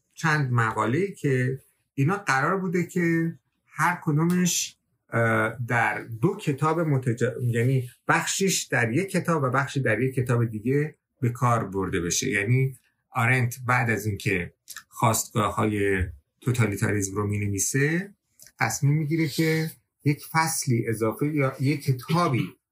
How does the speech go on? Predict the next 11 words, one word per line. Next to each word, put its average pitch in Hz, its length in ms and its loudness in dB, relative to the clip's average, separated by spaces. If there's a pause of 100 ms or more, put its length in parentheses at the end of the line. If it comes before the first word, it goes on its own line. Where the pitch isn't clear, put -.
(180)
اضافه 113 380 0
بکنه، 156 680 2 (360)
اه، 113 320 2 (320)
در 123 220 0
پی 156 160 0
او 185 200 0
بنویسه 143 760 0 (280)
به 117 100 0
نام 147 600 2 (380)
عناصر 123 600 2
توتالیتر 147 880 0